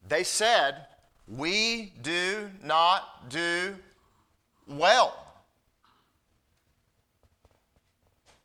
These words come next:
Do you see the correlation here? If we take our light, the gospel, and hide it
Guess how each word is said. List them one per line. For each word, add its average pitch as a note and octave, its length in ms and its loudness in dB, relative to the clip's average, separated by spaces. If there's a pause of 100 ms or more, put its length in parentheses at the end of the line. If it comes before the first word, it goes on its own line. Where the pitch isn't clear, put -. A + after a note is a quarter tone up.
(760)
Do C#3+ 100 -10
you D3+ 60 -6
see F#3+ 180 0
the F#3+ 100 -4
correlation G3+ 580 0
here? G#3+ 280 -2 (1900)
If - 160 -14
we G3 120 -8
take A#3+ 240 2
our G3 160 6
light, G3 600 8 (1120)
the C3+ 120 0
gospel, G3+ 680 6 (720)
and F3 180 0
hide A3 580 4
it A3 140 -2